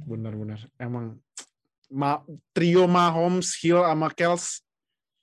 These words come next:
kalau ada resepnya gitu buat berhentiin, bisa ab-, ini sih, Chiefs bakal turun sih menurut gue.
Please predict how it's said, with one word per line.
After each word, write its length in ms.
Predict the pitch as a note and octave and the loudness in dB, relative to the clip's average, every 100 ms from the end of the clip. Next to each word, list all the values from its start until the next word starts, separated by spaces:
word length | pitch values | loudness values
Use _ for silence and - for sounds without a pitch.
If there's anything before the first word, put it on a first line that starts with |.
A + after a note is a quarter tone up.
| _ _ _ _ _ _ _ _ _ | _ _ _ _ _ _ _ _ _
kalau 240 | - E3+ F3+ | 0 2 4
ada 320 | D#3+ E3+ G3 | 2 2 4
resepnya 440 | G3+ F#3+ G#3+ A3+ | 4 2 -2 0
gitu 200 | G3+ A3 | 0 2
buat 200 | G#3+ G3+ F#3+ | 2 0 -2
berhentiin, 520 | E3 E3+ G3+ A3+ A#3 - _ _ _ _ _ _ _ - | -2 0 -2 -2 -4 -10 _ _ _ _ _ _ _ -12
bisa 240 | C3+ C3+ | -8 -4
ab-, 240 | A#2 D3+ - _ D3 C#3 | -4 -6 -10 _ -20 -10
ini 240 | D3 D#3 | -6 -6
sih, 240 | C3+ B2+ | -6 -8
Chiefs 160 | C3+ E3 | -6 -4
bakal 400 | D3 B2 A#2+ A#2 A2 _ | -4 -4 -4 -6 -8 _
turun 240 | B2+ C#3+ | -6 -6
sih 120 | C3+ | -6
menurut 320 | A2+ A2 | -10 -10
gue. 20 | A2 | -10